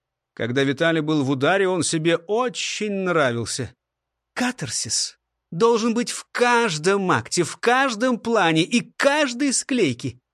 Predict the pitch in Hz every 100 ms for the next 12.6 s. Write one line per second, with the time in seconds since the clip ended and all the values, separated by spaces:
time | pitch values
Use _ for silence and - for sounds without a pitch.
0 | _ _ _ - 165 180 202 190 226 -
1 | - 359 349 233 - 208 151 147 135 110
2 | - - - _ - - 359 349 339 302
3 | 277 262 240 262 247 247 262 233 - 165
4 | 214 214 - 190 147 170 240 170 143 160
5 | 160 143 135 202 208 - 135 127 120 143
6 | 139 131 139 156 190 185 302 247 - -
7 | _ _ _ _ _ - 262 285 269 -
8 | 226 220 165 175 190 208 202 175 147 135
9 | 127 135 117 - - 311 349 339 330 294
10 | 277 240 214 226 226 269 262 - - 240
11 | 196 175 185 185 160 131 147 135 143 135
12 | 131 131 120 - 123